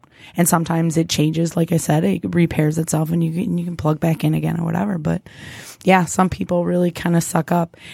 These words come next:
And the empathetic part of people,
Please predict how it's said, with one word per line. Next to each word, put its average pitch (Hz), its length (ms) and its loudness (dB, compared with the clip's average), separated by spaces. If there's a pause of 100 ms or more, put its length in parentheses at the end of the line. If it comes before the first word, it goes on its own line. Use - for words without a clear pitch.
(140)
And 170 560 2 (960)
the 175 380 2 (240)
empathetic 180 680 2
part 160 260 0
of 165 60 -6
people, 160 580 -6